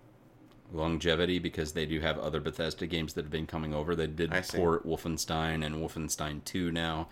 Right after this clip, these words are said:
Speaker 2: Okay.
Speaker 1: Um, and Skyrim is now on Switch too, so they have other Bethesda titles. So I, I could see them doing Fallout seventy-six.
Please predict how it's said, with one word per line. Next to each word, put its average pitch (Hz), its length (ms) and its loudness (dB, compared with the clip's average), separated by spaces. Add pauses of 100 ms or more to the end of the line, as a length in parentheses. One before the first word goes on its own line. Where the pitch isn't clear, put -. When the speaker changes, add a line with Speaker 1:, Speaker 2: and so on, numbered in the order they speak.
Speaker 2:
Okay. 107 260 0 (240)
Speaker 1:
Um, 76 540 0 (920)
and 90 120 2
Skyrim 82 480 4
is 80 100 -2
now 80 200 2
on 82 160 0
Switch - 320 -2
too, 82 280 2
so 80 340 2 (320)
they 95 100 8
have 104 180 10
other 95 180 6
Bethesda 87 460 0
titles. 85 400 2
So 85 220 0
I, 107 200 4
I 107 120 4
could - 160 -2
see 107 140 2
them 87 140 4
doing 82 240 4
Fallout 80 340 2
seventy-six. 78 580 -4